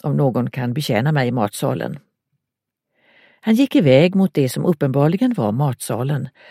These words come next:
och värdshusvärdens hustru såg beundrande efter honom.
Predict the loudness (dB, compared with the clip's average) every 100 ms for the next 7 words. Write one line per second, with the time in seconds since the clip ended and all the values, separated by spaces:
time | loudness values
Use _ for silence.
0 | -20 _ -2 2 2 0 -4 -2 0 2
1 | 4 4 2 0 -2 -4 -2 -2 -2 -2
2 | 0 2 2 0 0 0 -4 -6 -6 -4
3 | -2 -4